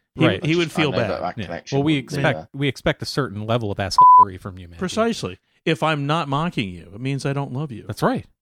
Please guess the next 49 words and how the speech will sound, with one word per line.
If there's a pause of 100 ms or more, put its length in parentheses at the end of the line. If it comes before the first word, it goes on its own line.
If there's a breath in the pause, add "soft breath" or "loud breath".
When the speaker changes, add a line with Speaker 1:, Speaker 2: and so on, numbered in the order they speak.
(420)
Speaker 1:
And
obviously,
<laughs>
I
love
you
both
an
awful
lot.
Speaker 2:
A
lot.
Speaker 1:
<laughs>
A
Speaker 2:
A
hell (140)
Speaker 1:
lot.
Speaker 2:
of
a
lot. (280)
Oh,
my
God.
Speaker 1:
You
know
the
drink? (120)
Speaker 3:
So (140)
Speaker 2:
I'm
good.
Thank
you. (720)
Speaker 1:
You
gonna
Speaker 2:
I'm
good
Speaker 1:
drink
Speaker 2:
for
Speaker 1:
that
Speaker 3:
I
Speaker 1:
one?
Speaker 3:
went
to
Speaker 2:
I
am
gonna
drink
this. (120)
Speaker 3:
<laughs>